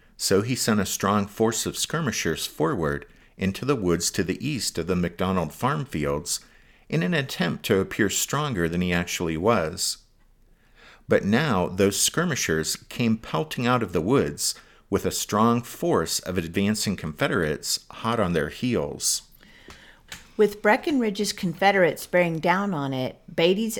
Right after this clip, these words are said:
Speaker 2: overextended brigade line was doomed. The widely spaced Federal regiments were shattered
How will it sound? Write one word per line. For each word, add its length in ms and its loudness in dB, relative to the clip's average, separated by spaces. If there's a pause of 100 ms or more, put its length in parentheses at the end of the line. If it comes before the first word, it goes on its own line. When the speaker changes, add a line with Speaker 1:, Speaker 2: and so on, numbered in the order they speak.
Speaker 2:
overextended 840 0
brigade 420 0
line 320 -2
was 160 -4
doomed. 560 -2 (640)
The 100 -4
widely 460 6
spaced 540 2
Federal 360 0
regiments 600 -2
were 80 -4
shattered 680 0